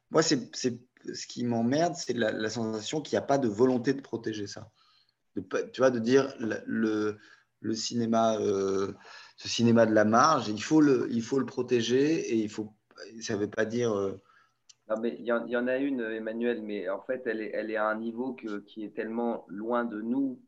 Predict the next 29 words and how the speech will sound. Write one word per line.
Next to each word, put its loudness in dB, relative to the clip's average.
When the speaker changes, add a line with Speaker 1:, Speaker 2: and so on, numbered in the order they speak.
Speaker 2:
qui -10
est, 4
Speaker 1:
Oui. 6
Speaker 2:
c'est -8
ça 2
le -2
problème, -6
c'est -12
Speaker 1:
Ouais. 0
Speaker 2:
que -4
<clears throat> -4
quand -8
tu -10
parles 0
avec -2
les -8
salles, 0
les, -6
les, -8
les, -8
les, -8
les -12
salles, 2
elles -6
ont -6
leur, -4
euh, -4
agrément, -4
euh, -4